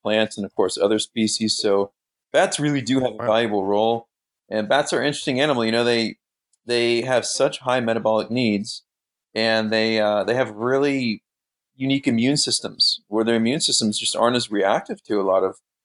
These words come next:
Speaker 1: scary pathogenic diseases from other, you know, viruses and whatnot. And so their immune systems just don't have a fit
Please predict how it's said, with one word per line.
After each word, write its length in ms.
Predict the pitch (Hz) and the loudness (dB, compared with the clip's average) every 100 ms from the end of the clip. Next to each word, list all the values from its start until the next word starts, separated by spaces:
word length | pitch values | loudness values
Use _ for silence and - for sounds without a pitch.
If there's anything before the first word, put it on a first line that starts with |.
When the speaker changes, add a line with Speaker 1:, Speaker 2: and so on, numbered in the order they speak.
| - | -8
Speaker 1:
scary 460 | - - 107 101 | -6 0 2 2
pathogenic 680 | 98 113 95 101 101 95 95 - _ _ _ | 0 -2 0 0 0 0 0 -6 _ _ _
diseases 540 | 107 101 120 - - - | -8 -2 0 0 -2 -4
from 220 | - 104 | -2 0
other, 240 | 101 98 | 0 0
you 100 | 95 | 0
know, 80 | 101 | -2
viruses 540 | 90 98 117 151 120 110 | 0 0 0 -2 -4 -4
and 100 | 101 | -2
whatnot. 480 | 92 98 95 95 - _ _ _ | -2 0 0 -2 -6 _ _ _
And 200 | - 101 | -2 -2
so 680 | 101 120 107 104 101 101 90 | -2 0 0 2 0 0 -2
their 340 | - 110 147 | -2 0 0
immune 240 | 127 107 101 | 0 -2 -4
systems 600 | - 101 - 98 98 98 | -2 -4 0 0 0 -2
just 240 | 107 - | -4 -2
don't 280 | 107 107 - | 0 -2 -2
have 160 | 127 95 | -4 -4
a 40 | |
fit 320 | - - - | -4 -2 -2